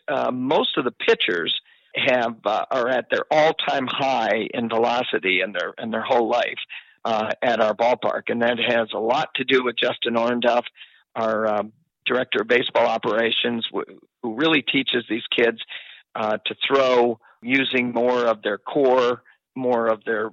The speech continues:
big muscles. And not only have, are they at their all-time high in velocity, but we've hardly had a sore arm in our league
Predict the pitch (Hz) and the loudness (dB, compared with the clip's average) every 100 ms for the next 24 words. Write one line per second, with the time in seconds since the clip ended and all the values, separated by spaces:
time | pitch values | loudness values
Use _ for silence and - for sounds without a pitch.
0 | _ - 127 131 123 120 123 117 117 - | _ -4 -2 -4 -4 -2 0 0 -2 -8
1 | - - _ 123 117 113 113 - 143 147 | -16 -20 _ -4 -4 -4 -8 -6 -2 2
2 | 147 143 147 117 113 110 _ _ _ - | 4 4 4 0 -2 -10 _ _ _ 0
3 | 120 113 120 117 117 120 113 117 - 120 | 0 0 -2 0 0 2 0 -2 -4 0
4 | 120 127 120 113 120 123 117 107 101 113 | 0 0 -2 -2 -2 -2 -2 0 2 2
5 | 139 - 110 104 104 101 123 117 - 143 | 0 -2 -4 -4 -6 -6 -4 -6 -4 -2
6 | 151 139 127 117 120 110 - 120 107 104 | 0 0 0 2 2 0 0 2 2 2
7 | 123 117 110 110 - 113 104 107 107 104 | 0 0 -2 -4 -6 -4 -2 -2 -4 -6
8 | 101 | -6